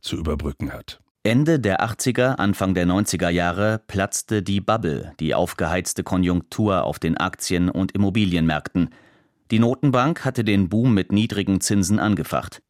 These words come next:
Speaker 2: Doch als die Wirtschaft mehr und mehr überhitzte, schraubte sie die Zinsen drastisch herauf. Die Blase platzte.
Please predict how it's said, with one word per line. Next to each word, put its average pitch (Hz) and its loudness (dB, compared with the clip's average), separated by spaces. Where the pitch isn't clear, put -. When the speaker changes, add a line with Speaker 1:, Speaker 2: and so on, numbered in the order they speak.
Speaker 2:
Doch 104 -2
als - 0
die 113 0
Wirtschaft 127 0
mehr 113 0
und - -2
mehr 104 0
überhitzte, 87 -2
schraubte 90 -2
sie 92 -2
die 92 -2
Zinsen 101 2
drastisch 101 -2
herauf. 120 -2
Die 101 2
Blase 90 0
platzte. - -6